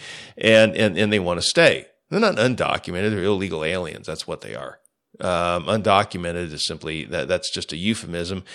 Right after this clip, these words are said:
that the Jesuits are making up to lie to you about what these people actually are. And, and you can see here from this banner,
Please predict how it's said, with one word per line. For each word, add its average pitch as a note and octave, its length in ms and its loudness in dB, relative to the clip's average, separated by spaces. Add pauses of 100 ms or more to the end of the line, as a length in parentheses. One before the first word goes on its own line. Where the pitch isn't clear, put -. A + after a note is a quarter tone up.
(160)
that G#3+ 120 2
the G#3 80 4
Jesuits B2+ 480 4
are G2+ 40 -4
making F2 280 -6
up E2+ 160 -6
to A#2 80 -2
lie C#3+ 300 4
to G2+ 160 -6
you D#2+ 300 -4
about F2+ 420 0
what F2+ 180 -4
these F#2+ 160 -8
people E2 400 -8
actually F#2+ 420 -6
are. C#3 260 0 (440)
And, A#2 280 6
and C3 120 6
you D3 80 6
can C#3+ 160 -2
see A#3+ 280 2
here A#2+ 180 2
from F#2 140 -8
this F#2+ 140 -4
banner, F#2 540 0